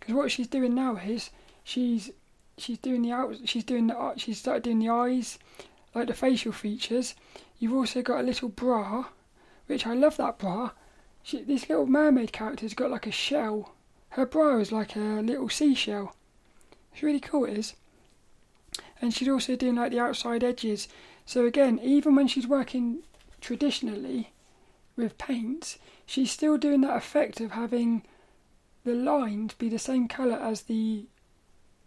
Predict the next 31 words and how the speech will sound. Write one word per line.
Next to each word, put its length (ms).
the 80
colour 320
of 200
the 80
shape. 380
So 120
in 60
other 140
words, 240
for 140
skin, 540
'cause 180
she's 220
got 220
brown 300
skin, 460
the, 340
the 220
lines 520
of 280
the, 420
the 140
arms, 320
for 140
instance, 560
are 160
dark 420
brown. 540
Which 160
is 60
cool. 280